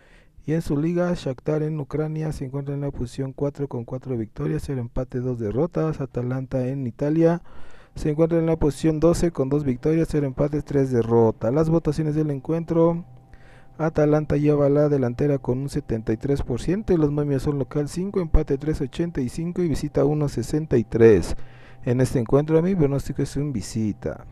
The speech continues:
Seguimos con el encuentro del Aston Villa contra el Bayern Múnich. Aston Villa en sus últimos cinco partidos los ha ganado y el Bayern Múnich también sus últimos cinco partidos los ha ganado.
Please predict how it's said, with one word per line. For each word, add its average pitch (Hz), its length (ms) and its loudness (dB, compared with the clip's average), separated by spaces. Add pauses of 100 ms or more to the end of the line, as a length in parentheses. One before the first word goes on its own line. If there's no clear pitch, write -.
(920)
Seguimos 120 420 -2
con 127 180 0
el 120 120 2
encuentro 127 440 0
del 113 140 2
Aston 123 340 -2
Villa 127 280 2
contra 107 280 -4
el 117 60 -4
Bayern 123 340 0
Múnich. 175 560 -2 (560)
Aston 139 340 -2
Villa 139 260 2
en 123 60 0
sus - 100 -8
últimos 131 340 -4
cinco 139 280 0
partidos 131 380 -2
los 120 220 -4
ha 143 80 -2
ganado 190 600 -2 (600)
y 131 80 2
el 139 80 2
Bayern 143 320 4
Múnich 151 340 -2
también 139 380 -2
sus 139 160 -6
últimos 135 380 -2
cinco 143 300 -2
partidos 135 460 0
los 104 180 -4
ha 123 120 -2
ganado. 104 720 -2